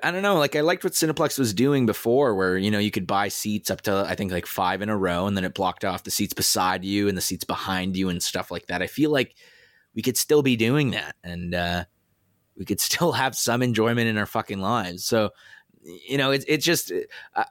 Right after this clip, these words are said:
I, I was thinking, like, when the, when they shut down the theaters, I was like, "At least I have Cuba." You know, I'm gone for, you know, like, a week of this, uh, of this three-week sort of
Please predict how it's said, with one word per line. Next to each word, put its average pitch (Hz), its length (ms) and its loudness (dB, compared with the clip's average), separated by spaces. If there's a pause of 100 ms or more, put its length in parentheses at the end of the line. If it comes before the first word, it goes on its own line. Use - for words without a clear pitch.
I, 165 220 0
I 165 80 2
was 175 180 -2
thinking, 165 360 0
like, 127 200 0
when 143 140 2
the, 139 160 2
when 135 80 0
they 139 80 0
shut 147 220 -2
down 131 160 2
the 117 40 0
theaters, 107 400 2
I 104 40 2
was 98 100 -2
like, - 80 -6
"At 107 180 -4
least 160 380 2
I 104 60 0
have 101 260 -2
Cuba." - 380 -20 (100)
You 104 80 -8
know, 110 100 0
I'm 127 140 0
gone 123 320 0
for, 101 400 0 (320)
you 92 80 -8
know, 95 100 0
like, 90 280 -2
a 107 40 0
week 113 540 -4
of 98 140 -2
this, 98 400 0
uh, 90 140 -2
of 101 120 -2
this 98 160 -4 (300)
three-week 107 520 2
sort 107 300 0
of 95 220 0